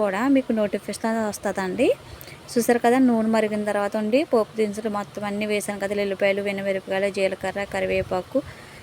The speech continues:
అన్నీ వేసాను కదండి. చూసారా, ఇప్పుడు ములం కూర, తెల్లపిండి కలిపిన కూర అయితే వేసేసాను.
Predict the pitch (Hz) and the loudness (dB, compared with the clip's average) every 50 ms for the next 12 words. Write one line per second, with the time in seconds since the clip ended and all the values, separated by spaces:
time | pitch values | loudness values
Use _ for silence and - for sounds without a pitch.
0 | - - - 208 208 208 208 214 220 214 202 - 208 196 180 196 190 196 196 190 | -12 -6 -2 0 0 2 2 4 4 4 4 2 -2 -2 0 0 2 2 0 0
1 | 190 196 262 339 453 - - - - - 220 - 214 220 262 294 294 247 226 - | 2 2 2 2 0 -2 -8 -10 -8 -8 0 2 2 4 6 6 6 6 4 4
2 | 208 226 220 208 202 196 196 190 - 190 196 214 220 - 208 196 196 196 190 202 | 2 2 2 2 0 -2 -2 0 0 2 2 2 2 0 0 0 0 0 0 -2
3 | 196 196 196 208 - - - - - - - - - - 220 208 202 202 214 208 | -4 -2 -2 -4 -4 -6 -12 -18 -20 -20 -20 -20 -6 -2 -2 0 0 0 -2 -4
4 | 202 - 196 196 190 190 196 190 208 208 208 208 202 202 202 190 - 202 190 190 | -2 0 0 2 2 0 -2 -2 -4 -4 -4 -4 -4 -4 -6 -6 -6 -6 -6 -4
5 | 202 | -4